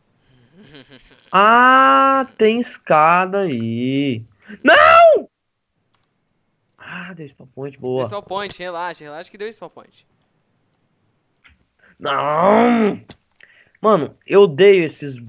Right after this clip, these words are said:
Speaker 1: parkours que tem bloco em cima, assim, tá ligado?
Speaker 2: Opa!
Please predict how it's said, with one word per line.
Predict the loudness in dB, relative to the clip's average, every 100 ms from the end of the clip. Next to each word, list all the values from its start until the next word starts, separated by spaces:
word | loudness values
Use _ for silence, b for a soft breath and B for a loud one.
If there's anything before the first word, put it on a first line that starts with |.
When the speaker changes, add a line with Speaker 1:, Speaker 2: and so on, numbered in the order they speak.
| -8
Speaker 1:
parkours | 0 0 0 -6 -14 -14
que | _
tem | -10 -8
bloco | -6 -2 -2 -4 -14
em | -18
cima, | -16 -12 -10 -10
assim, | -12 -12 -10
tá | -6
ligado? | -4 -2 -2 -6 -14
Speaker 2:
Opa! | -20 _ -20 -20